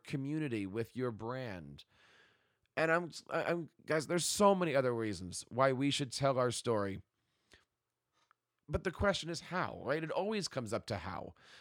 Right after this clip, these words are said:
And there's several ways that we can tell our stories. Right here, podcasting.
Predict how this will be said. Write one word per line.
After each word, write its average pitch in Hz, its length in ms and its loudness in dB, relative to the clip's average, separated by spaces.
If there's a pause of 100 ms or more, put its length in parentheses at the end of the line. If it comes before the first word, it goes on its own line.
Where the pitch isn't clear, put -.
(140)
And 165 120 2
there's 185 140 4
several 220 340 6
ways 202 220 6
that 160 140 0
we 185 120 -4
can 175 200 -6
tell 196 240 4
our 196 100 4
stories. 104 480 -2 (100)
Right 160 360 4
here, 185 440 0 (460)
podcasting. 196 760 0